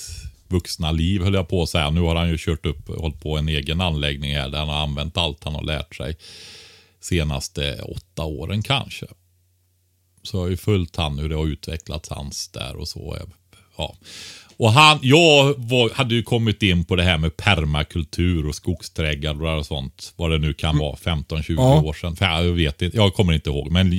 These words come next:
Speaker 1: lä-, bra länge sedan och långt innan han flyttade hit, va.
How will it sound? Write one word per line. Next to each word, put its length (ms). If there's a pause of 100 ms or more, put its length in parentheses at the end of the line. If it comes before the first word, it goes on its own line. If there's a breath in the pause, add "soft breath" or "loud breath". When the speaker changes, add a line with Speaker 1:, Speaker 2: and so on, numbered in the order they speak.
(140)
Speaker 1:
lä-, 120
bra 280
länge 340
sedan 260
och 120
långt 420
innan 300
han 340
flyttade 500
hit, 360
va. 160